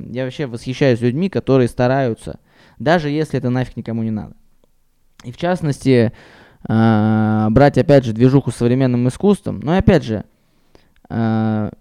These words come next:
интересоваться этим стоит хотя бы для того, чтобы просто расширять немножко своё сознание, потому что не всем,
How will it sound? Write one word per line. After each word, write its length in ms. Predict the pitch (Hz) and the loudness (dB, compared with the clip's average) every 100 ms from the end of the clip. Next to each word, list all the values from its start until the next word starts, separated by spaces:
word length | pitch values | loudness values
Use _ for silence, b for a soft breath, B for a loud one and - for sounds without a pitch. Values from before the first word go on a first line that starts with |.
| _ | _
интересоваться 640 | 139 156 165 202 226 214 | 0 2 2 4 4 4
этим 220 | 180 170 175 | 0 0 -4
стоит 400 | - 240 185 135 | 2 4 6 2
хотя 260 | 135 170 | 0 0
бы 100 | 165 143 | 0 0
для 140 | 139 | 0
того, 320 | 156 165 196 | 2 4 4
чтобы 380 | 185 - 165 147 | 4 4 4 2
просто 380 | 143 170 160 127 | 2 2 2 -2
расширять 520 | 120 - 143 147 139 | -4 -2 -2 0 -2
немножко 440 | 123 127 135 - 120 | -4 -2 -2 -4 -8
своё 240 | 120 123 | -2 -2
сознание, 560 | 123 120 117 92 - - | -2 -6 -6 -8 -12 -10
потому 320 | - 123 131 | -6 -2 -2
что 160 | - | -2
не 120 | 135 131 | -6 -6
всем, 340 | - 180 160 | -4 -4 -6